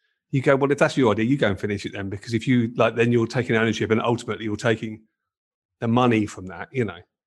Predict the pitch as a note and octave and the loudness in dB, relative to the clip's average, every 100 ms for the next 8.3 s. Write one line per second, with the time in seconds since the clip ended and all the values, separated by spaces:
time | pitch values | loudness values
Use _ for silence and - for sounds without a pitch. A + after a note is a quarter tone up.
0 | _ _ _ _ - - C#3+ - D3 D3 | _ _ _ _ -2 2 2 2 0 2
1 | F3 F#3 D#3+ G#2 G2 G2 G#2 - _ _ | 4 2 0 -4 -4 -6 -12 -18 _ _
2 | _ _ _ _ _ - C3 A#2 A#2 C3+ | _ _ _ _ _ -4 2 2 2 2
3 | A#2 G#2+ - A2+ A#2+ C3+ - - A2 G#2+ | 0 -2 -8 2 6 6 4 0 2 2
4 | G#2 A2 G#2 G2+ _ _ _ _ A#2+ B2 | 0 0 0 -4 _ _ _ _ -2 4
5 | A#2 A2 - A2 B2+ B2 B2+ A#2+ - A#2 | 4 4 -2 0 2 2 2 2 0 -2
6 | B2 G#2 - - B2 A#2 C#3 D#3+ B2+ B2 | -2 -2 -4 -2 0 0 0 2 2 2
7 | A#2 G2 G2 G2 G2 - F2 G2+ F2+ F2 | 0 2 2 2 0 -4 -10 -8 -8 -8
8 | F#2 - - | -12 -16 -20